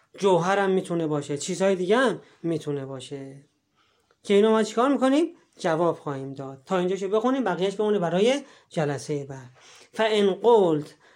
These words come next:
لَوْ كانت الْإِرَادَةُ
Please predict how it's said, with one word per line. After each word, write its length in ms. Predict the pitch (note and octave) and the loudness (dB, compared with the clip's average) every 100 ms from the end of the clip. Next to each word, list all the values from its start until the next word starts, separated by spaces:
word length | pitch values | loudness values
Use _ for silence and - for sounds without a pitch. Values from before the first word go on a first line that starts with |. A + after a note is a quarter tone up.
| _ | _
لَوْ 320 | F3+ F#3+ F#3 | 0 4 4
كانت 640 | F3+ - F#3 F#3 F#3 F3+ F#3 | 2 0 2 2 2 0 0
الْإِرَادَةُ 1200 | F#3 F#3+ F#3+ F3+ F3+ F3+ F3+ F3 G3+ B3+ F#3+ | 0 0 -2 2 4 2 2 0 2 4 2